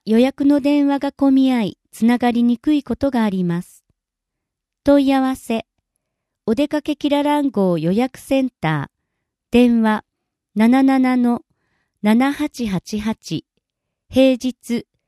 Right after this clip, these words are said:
七時四十五分から十六時。都市計画課、都市計画係。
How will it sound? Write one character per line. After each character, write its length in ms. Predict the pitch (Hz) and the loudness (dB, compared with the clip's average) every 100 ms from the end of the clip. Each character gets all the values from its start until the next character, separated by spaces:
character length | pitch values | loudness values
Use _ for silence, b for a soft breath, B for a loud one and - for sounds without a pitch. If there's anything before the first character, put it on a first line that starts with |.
| _ _ _ _ | _ _ _ _
七 320 | - - 302 | -16 -4 -4
時 180 | 226 180 254 | -2 -4 0
四 240 | 294 285 | 2 2
十 240 | - 202 | 2 0
五 160 | 196 277 | 2 2
分 280 | 262 233 202 | 2 0 -2
か 200 | 165 151 | -4 -4
ら 180 | 147 - - | -4 -8 -6
十 260 | 233 254 254 | 0 2 2
六 300 | 247 - 226 | 0 -2 -6
時。 240 | 151 - _ _ _ _ _ _ _ _ _ _ _ _ - | -6 -12 _ _ _ _ _ _ _ _ _ _ _ _ -2
都 120 | 220 | -2
市 180 | - - | -2 -2
計 200 | 294 294 | 0 0
画 200 | - 277 - - | -2 -10 -10 -6
課、 240 | 226 - _ _ _ _ _ | -4 -4 _ _ _ _ _
都 140 | 117 | -2
市 160 | 110 - | -2 -2
計 200 | 302 302 | 0 0
画 300 | - 285 277 | -2 -6 -2
係。 500 | 285 - 214 151 | -2 -2 -4 -4